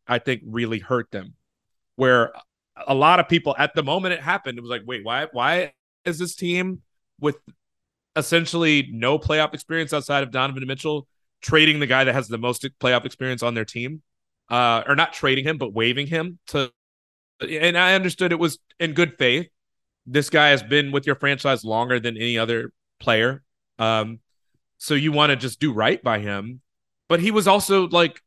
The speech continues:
a player that could be very valuable for you, that spread the floor for you. He's not perfect. He's getting older, but, like, he has a real role with this team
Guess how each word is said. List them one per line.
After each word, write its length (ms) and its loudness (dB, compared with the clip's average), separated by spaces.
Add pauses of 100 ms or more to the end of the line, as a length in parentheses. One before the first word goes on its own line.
a 100 -2
player 380 4
that 160 -2
could 100 -2
be 140 -2
very 260 0
valuable 440 0
for 120 -8
you, 100 -2
that 140 -10
spread 260 -2
the 80 -2
floor 240 -2
for 160 -6
you. 340 -2 (200)
He's 80 -20
not 240 -2
perfect. 500 4
He's 160 -6
getting 220 0
older, 580 4 (300)
but, 180 0
like, 160 4
he 180 2
has 240 4
a 60 4
real 320 0
role 340 -2
with 120 -10
this 180 -12
team 600 -6